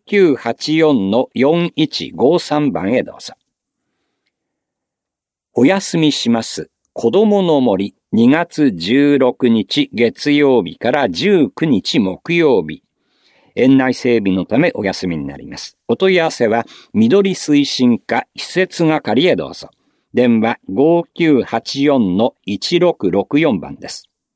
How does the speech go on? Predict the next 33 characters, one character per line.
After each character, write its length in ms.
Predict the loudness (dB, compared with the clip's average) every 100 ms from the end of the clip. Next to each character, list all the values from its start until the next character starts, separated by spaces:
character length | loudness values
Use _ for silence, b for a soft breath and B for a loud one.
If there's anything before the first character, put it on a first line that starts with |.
| _ _ _ _ _ _ _ _ _ _ _ _ _ _ -14
え 80 |
ー、 40 | -12
そ 100 | -10
れ 100 | -8
か 140 | -6
ら、 180 | -4 -6
関 440 | -4 -4 -2 -4
区 200 | -2 0
民 240 | 0 0 -2
セ 180 | -2 -2
ン 120 | -4
タ 180 | -6 -8
ー。 140 | -8 -8
こ 120 | -8
ち 80 | -2
ら 120 | 0
電 160 | 0 0
話 120 | 0
番 220 | 0 0
号 220 | 0 0
は 180 | 0 -4
三 380 | -6 -4 -2 -2
九 380 | -4 0 2 4
二 280 | 4 4 2
八 320 | -2 -4 0
の 220 | 0 -2
三 380 | -4 -2 0 2
零 240 | 2 0
四 240 | 2 0 2
六 240 | 0 -4
番 240 | -6 -6 -10
で 100 | -14
す。 260 | -16 -20